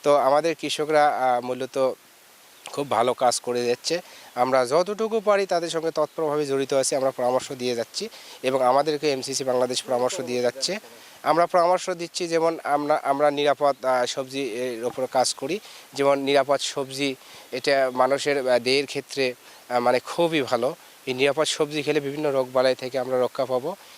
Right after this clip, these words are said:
এবং শরীর স্বাস্থ্য ভালো থাকবে। আহ, আহ, আমরা, আহ,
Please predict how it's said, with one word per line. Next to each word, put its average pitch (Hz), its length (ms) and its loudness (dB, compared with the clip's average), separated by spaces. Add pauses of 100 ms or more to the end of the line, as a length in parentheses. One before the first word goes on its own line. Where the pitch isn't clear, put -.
এবং 123 200 -4
শরীর 131 280 -6
স্বাস্থ্য 127 340 -4
ভালো 120 280 0
থাকবে। 123 360 -4
আহ, - 600 -8
আহ, 117 680 2
আমরা, 123 260 4
আহ, 107 480 2